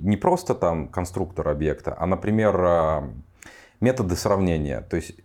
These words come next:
бывает, э, частенько, что надо завести какие-то свои типы данных, ну, например, там, точки на координатной плоскости, x, y. И у тебя есть объект, который хранит эту точку,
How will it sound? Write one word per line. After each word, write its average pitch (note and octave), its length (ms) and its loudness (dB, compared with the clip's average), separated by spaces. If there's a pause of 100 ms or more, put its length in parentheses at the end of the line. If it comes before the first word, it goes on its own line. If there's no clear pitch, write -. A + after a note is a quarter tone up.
(220)
бывает, B2+ 540 2
э, F#2 280 4
частенько, - 440 0
что - 180 -4
надо G#2 300 2
завести F2+ 380 -2
какие-то F#2 380 -4
свои F2 280 -2
типы F#2+ 240 -4
данных, E3+ 440 0
ну, B2+ 140 -2
например, E2+ 480 -2
там, C#2 380 -8 (360)
точки A2+ 440 0
на D#2+ 160 -4
координатной E2 560 -2
плоскости, - 560 -8
x, F#2+ 300 -6
y. D2+ 260 -6 (720)
И A2+ 400 4 (180)
у G#2+ 60 0
тебя B2 300 2
есть A#2+ 360 2
объект, C3+ 440 0
который C3 380 2
хранит G#2+ 420 2
эту F#2 200 -2
точку, F#3 400 0